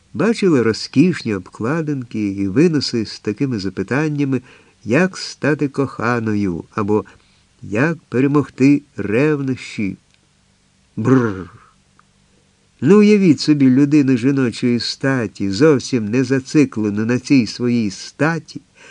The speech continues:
котру з дитинства хвилюють думки про устрій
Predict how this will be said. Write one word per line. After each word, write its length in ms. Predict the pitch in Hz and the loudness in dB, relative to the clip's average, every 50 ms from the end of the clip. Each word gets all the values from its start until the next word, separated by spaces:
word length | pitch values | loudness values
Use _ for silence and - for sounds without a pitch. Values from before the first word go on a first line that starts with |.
| - - - _ _ _ _ _ | -20 -20 -20 _ _ _ _ _
котру 340 | - 127 131 131 156 156 151 | -2 -2 0 4 4 4 4
з 100 | 117 101 | 4 2
дитинства 720 | 117 156 180 165 - 214 208 190 160 135 - - 156 156 143 | -2 -2 -2 0 2 2 4 4 2 0 -2 0 2 2 0
хвилюють 680 | - - 117 110 139 151 165 175 160 143 131 117 107 | 0 -4 -2 0 2 2 4 4 4 4 2 2 0
думки 420 | 104 139 143 139 131 131 - 165 156 | 2 2 2 2 0 0 -2 -2 -2
про 220 | - 139 143 139 | 0 0 0 0
устрій 760 | - - 165 160 151 - - - - 147 156 156 135 127 131 | 0 0 0 0 0 -2 -6 -6 -2 2 4 4 4 2 0